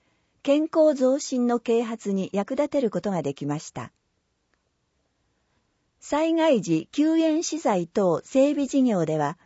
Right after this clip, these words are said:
災害時に備えるための救援資材を購入し、いざという時の救助や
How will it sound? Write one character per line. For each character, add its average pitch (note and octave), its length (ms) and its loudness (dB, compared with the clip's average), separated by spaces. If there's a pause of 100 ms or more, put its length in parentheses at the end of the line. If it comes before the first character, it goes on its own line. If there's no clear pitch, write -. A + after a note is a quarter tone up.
(540)
災 D#4 220 0
害 E4 300 0
時 F#3+ 100 -4
に E3+ 140 -2
備 B3+ 340 2
え C4 60 2
る G#3 100 0
た F3 160 -4
め E3+ 140 -4
の D3 200 0 (120)
救 D4 240 -2
援 D#4 240 2
資 D4 160 -6
材 A3 260 2
を D3 100 2
購 F#3 260 2
入 E3+ 260 -2
し、 C#3+ 280 -10 (560)
い D#4+ 100 0
ざ E4+ 180 2
と G#3 120 -2
い F#3 120 0
う G#3+ 120 0
時 A3 280 -2
の D3 260 0
救 D4+ 300 2
助 E3+ 160 2
や C#3+ 200 0